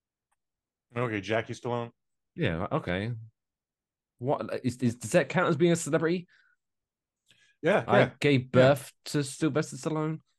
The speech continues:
Speaker 1: She's done some acting, but she's more, mainly a producer. She was also the promoter of Glow.
Speaker 2: Oh.
Speaker 1: Yeah, that's why, that's why, that's why Randall Tex Cobb, and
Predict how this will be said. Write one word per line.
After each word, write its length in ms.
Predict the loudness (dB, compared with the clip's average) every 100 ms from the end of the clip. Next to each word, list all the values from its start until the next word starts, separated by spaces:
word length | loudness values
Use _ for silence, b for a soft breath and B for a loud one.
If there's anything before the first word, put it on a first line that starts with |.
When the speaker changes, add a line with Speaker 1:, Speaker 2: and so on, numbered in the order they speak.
| _ _ _ _ _ _ _ _ -10
Speaker 1:
She's 160 | -2
done 160 | 0 2
some 180 | 2 4
acting, 680 | 2 0 -2 -4 -4 -6
but 100 | -10
she's 180 | -10 -4
more, 360 | 0 0 0 -2
mainly 340 | -2 0 0
a 60 | -2
producer. 640 | -2 -4 -4 -4 -4 -4
She 160 | -4 -6
was 100 | -2
also 500 | 0 0 -2 -4 -4 -6
the 100 | -8
promoter 540 | -6 -4 -2 0 -2
of 160 | -4 -6
Glow. 460 | -2 -2 -2 -6 -18 _ _ _ _ _ _ _ _ _
Speaker 2:
Oh. 920 | 4 8 8 8 8 6 4 0 -2 -8 -14 _ _ _ _ _
Speaker 1:
Yeah, 200 | -6 -6 -6
that's 160 | -10 -2
why, 280 | 0 2 0
that's 160 | -6 -2
why, 220 | 0 0
that's 680 | -2 _ _ _ _ _ _
why 80 | -2
Randall 340 | 0 -2 -4 -4
Tex 320 | -4 -6 -10
Cobb, 400 | 0 2 4 2
and 240 | -4 -6